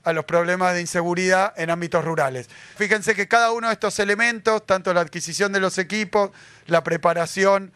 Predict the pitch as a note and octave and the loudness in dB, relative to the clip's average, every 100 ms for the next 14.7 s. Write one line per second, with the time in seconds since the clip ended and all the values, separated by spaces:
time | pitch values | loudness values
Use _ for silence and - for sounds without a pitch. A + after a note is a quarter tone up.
0 | _ _ - F3 F3 E3+ A3 G#3 G#3 F#3+ | _ _ -4 0 2 2 2 0 -4 0
1 | G3+ G3 - _ _ E3 E3+ F3 F3+ G3 | 0 0 -6 _ _ -2 0 2 2 2
2 | A3+ A3+ G#3 - F3+ F#3 F#3+ F#3+ - _ | 2 2 0 0 0 2 2 0 -4 _
3 | _ D#3+ D#3 E3 F#3+ F#3 F#3+ F#3+ F#3+ G#3 | _ -2 0 0 0 0 0 0 0 0
4 | G#3 G#3+ A3 - _ _ F#3 F#3 F3+ F3+ | 2 4 2 -2 _ _ -2 0 -2 -2
5 | F3+ F#3 G3 G3+ G#3 F#3+ E3 D#3+ E3+ E3+ | 0 2 0 0 0 0 -4 -2 -2 0
6 | F3 - F3 F3+ F#3 F#3+ G3+ _ _ _ | -2 0 2 4 4 2 0 _ _ _
7 | - E3+ F#3 F3 E3+ E3+ D#3+ E3+ E3+ F3 | -4 -2 2 2 2 0 2 2 2 2
8 | F3+ D3+ D#3 E3 D#3+ D#3 C3+ A#2 A2 - | 0 -2 0 2 2 2 0 -4 -12 -2
9 | E3+ E3+ F3 F3+ G#3+ G#3+ G3+ G3+ F#3+ G3+ | 0 2 0 0 0 0 2 0 0 0
10 | G3+ G#3+ A3+ A3 A3 A#3 A#3+ _ _ _ | 2 2 0 0 0 2 0 _ _ _
11 | _ - F3+ - F#3+ F#3+ G3+ C3+ F#3 F#3+ | _ -4 -2 0 2 2 2 0 0 2
12 | G3 G3+ F3+ D#3+ F#3 F#3 F#3 F3+ F#3 F#3+ | 2 0 -6 -2 0 0 -2 -4 -2 0
13 | F#3 F#3+ F#3+ F#3+ A3+ G3 F#3 E3+ F3+ F3+ | 2 2 2 2 2 2 -2 -4 -4 -2
14 | F3+ F#3 F#3 G3 G3 G3+ | 2 4 4 2 2 2